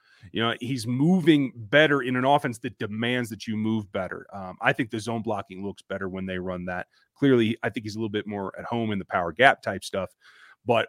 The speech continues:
overall, it's been a really pleasant surprise, especially when you consider he's going up against, um, <laughs> an unretired veteran in Kyle Long, who ended up getting hurt, but there's one guy you had slotted in there. Then you have another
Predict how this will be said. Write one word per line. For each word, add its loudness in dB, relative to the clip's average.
overall, 8
it's -14
been -4
a -4
really -2
pleasant -2
surprise, 2
especially -2
when 2
you -2
consider 0
he's -4
going -2
up -4
against, -6
um, -8
<laughs> -12
an 4
unretired 6
veteran 4
in -2
Kyle 8
Long, 0
who 0
ended 2
up 0
getting 0
hurt, -4
but -6
there's 4
one 2
guy 4
you 0
had -4
slotted -6
in -10
there. -8
Then -2
you 2
have 2
another 0